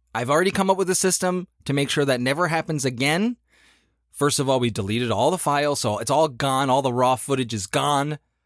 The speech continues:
When the Library of Congress wants to save all of our audio recordings of Bible Brothers, it's gone. So that's a shame. But we're doing that for you guys to make sure this doesn't happen again.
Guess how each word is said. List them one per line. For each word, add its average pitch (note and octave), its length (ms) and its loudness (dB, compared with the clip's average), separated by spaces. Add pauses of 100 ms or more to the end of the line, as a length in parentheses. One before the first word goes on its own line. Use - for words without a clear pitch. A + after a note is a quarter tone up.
(360)
When B2+ 180 -2
the B2 80 0
Library B2+ 420 0
of A2+ 100 -4
Congress B2 540 0
wants A#2+ 280 0
to A2+ 100 -2
save B2+ 680 0
all B2+ 240 2
of A#2+ 100 -6
our B2 140 0
audio A#2+ 360 2
recordings A#2+ 840 -2
of A#2 340 -4
Bible B2 240 -2
Brothers, A#2+ 320 0
it's G#2+ 120 -4
gone. A2+ 300 -4 (440)
So G#2 480 0 (140)
that's B2+ 220 -2
a F3 40 -2
shame. A#2+ 360 -2 (580)
But A#2 320 0
we're B2 140 0
doing C3+ 260 2
that C3 180 -2
for B2+ 120 0
you C3 220 2
guys A2 400 0
to - 80 -2
make B2 220 0
sure B2+ 160 0
this A#2+ 160 0
doesn't A#2+ 240 0
happen A#2+ 280 -2
again. A2 480 -4